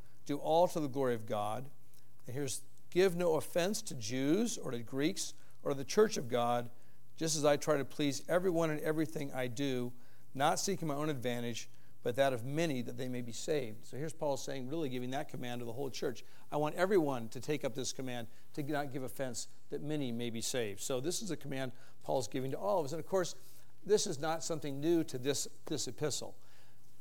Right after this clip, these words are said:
Jesus says, "Follow me and I will make you fishers of men," right? Um,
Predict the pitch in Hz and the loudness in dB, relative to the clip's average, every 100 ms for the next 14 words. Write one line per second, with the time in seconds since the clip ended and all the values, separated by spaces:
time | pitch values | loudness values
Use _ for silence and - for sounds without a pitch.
0 | 139 151 202 160 - 127 107 - 156 151 | -2 2 2 2 2 0 -2 2 2 4
1 | 147 156 160 147 143 147 151 147 151 160 | 0 0 0 0 0 0 0 0 -2 2
2 | 151 151 - - - - - - - 175 | 2 2 -2 -6 -6 -6 -6 -4 0 0
3 | - 131 - - - 117 127 143 123 92 | 0 -2 -2 -6 -4 -4 0 0 0 -2
4 | - 123 143 147 - - - - - 135 | -2 0 2 0 -6 -6 -6 -6 -2 2
5 | 135 131 | 2 2